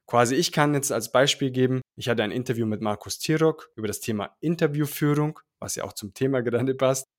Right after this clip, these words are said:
Und dort hat er gesagt, man kann in die Tiefe gehen oder man kann oberflächliche Fragen stellen. Und das war für mich auch so eine Art Key Learning. Entweder versteifst du dich auf die Oberfläche oder gehst wirklich tief rein in einer bestimmten Situation, einer bestimmten Person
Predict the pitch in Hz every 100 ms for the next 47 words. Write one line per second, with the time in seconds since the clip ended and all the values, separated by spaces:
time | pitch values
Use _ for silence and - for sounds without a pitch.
0 | _ 117 120 113 135 127 135 120 113 113
1 | 113 110 113 113 110 107 107 - 160 -
2 | 127 120 120 120 110 110 110 113 110 -
3 | 120 117 - 110 104 107 107 - 104 110
4 | 104 - 98 90 95 _ _ - 127 151
5 | 156 147 143 139 - 139 - 113 107 107
6 | 104 107 - 170 170 110 98 92 92 -
7 | _ _ - 131 135 131 123 127 _ -
8 | - 131 160 165 156 143 156 - _ _
9 | 113 - 120 151 175 175 170 165 175 170
10 | - - 110 104 107 - 131 120 - -
11 | - 143 139 - 117 120 127 127 _ -
12 | 113 113 107 110 - 156 143 123 123 120
13 | 113 - 123 131 127 _ 107 104 104 -
14 | 131 127 - 113 104 110 117 113